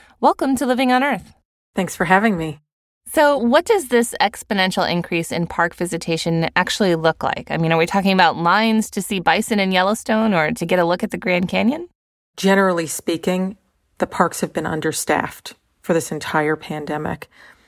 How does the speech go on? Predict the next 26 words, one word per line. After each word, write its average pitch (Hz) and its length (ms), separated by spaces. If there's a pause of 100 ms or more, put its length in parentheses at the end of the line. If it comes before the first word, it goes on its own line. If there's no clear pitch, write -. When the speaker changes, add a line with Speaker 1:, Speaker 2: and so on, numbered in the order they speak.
(240)
Speaker 2:
And 185 120
so 160 380 (220)
you 190 120
couple 175 760 (560)
that 175 260
understaffing 170 1160 (400)
with 165 400 (200)
more 175 320
people 170 440
going 160 300
to 160 80
visit 165 340
parks, - 580 (360)
that's 175 260
where 175 80
you 165 140
start 151 320
to 170 100
really 156 320
see 156 560
so - 240
many 160 260
issues 160 520
in 165 120
terms 156 400
of 156 440